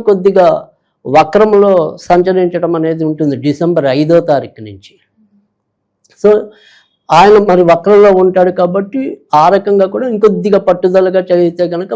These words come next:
మరింత మంచి ఫలితాలు ఉంటాయి. అంటే ఈ గురుడు అతిచారం నుంచి వక్రంలోకి ఉన్నాడు, డిసెంబర్ ఐదుకి వచ్చేప్పటికి మళ్ళీ మిథునంలో తృతీయంలోకి చేరుకోవటం అనేది ఉంటుంది. అంటే ఈ అతిచారం అనేది అంటే ఆ ఆ, వచ్చే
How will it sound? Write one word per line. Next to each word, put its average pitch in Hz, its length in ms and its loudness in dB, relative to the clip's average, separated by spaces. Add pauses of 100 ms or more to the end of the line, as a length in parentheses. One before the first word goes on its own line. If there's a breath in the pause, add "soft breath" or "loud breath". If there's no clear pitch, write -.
(100)
మరింత 175 300 0 (460)
మంచి 165 260 -4
ఫలితాలు 151 400 -4
ఉంటాయి. 127 220 -8
అంటే 185 140 -4 (140)
ఈ - 20 0 (160)
గురుడు 175 280 0 (520 soft breath)
అతిచారం 185 560 0 (100)
నుంచి 180 280 -4 (500)
వక్రంలోకి 180 680 0 (240)
ఉన్నాడు, 165 340 -6 (160)
డిసెంబర్ 196 460 -2
ఐదుకి 180 240 -4
వచ్చేప్పటికి 196 440 -8
మళ్ళీ 180 160 0 (100)
మిథునంలో 175 400 2 (100)
తృతీయంలోకి 165 680 -2
చేరుకోవటం 143 500 -10
అనేది 131 300 -16
ఉంటుంది. - 260 -20 (480)
అంటే 175 220 -4
ఈ 147 40 0 (120)
అతిచారం 175 540 2
అనేది 170 340 -6 (260)
అంటే 147 200 -6
ఆ 151 40 -2 (480 soft breath)
ఆ, 131 40 -10 (400)
వచ్చే 156 200 -2